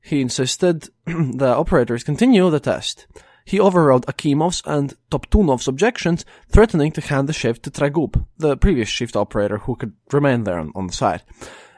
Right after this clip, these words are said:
intimidating them into attempting to increase the reactor power.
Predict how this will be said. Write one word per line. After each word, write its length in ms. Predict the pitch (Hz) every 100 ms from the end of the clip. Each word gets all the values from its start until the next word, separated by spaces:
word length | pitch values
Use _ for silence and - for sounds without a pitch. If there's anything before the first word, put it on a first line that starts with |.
| -
intimidating 640 | 139 226 240 131 110 117
them 240 | 107 123 156
into 240 | 147 139
attempting 400 | 113 139 143 185
to 80 | 180
increase 320 | 180 147 127
the 80 | 131
reactor 300 | 123 - 156
power. 420 | 175 160 101 82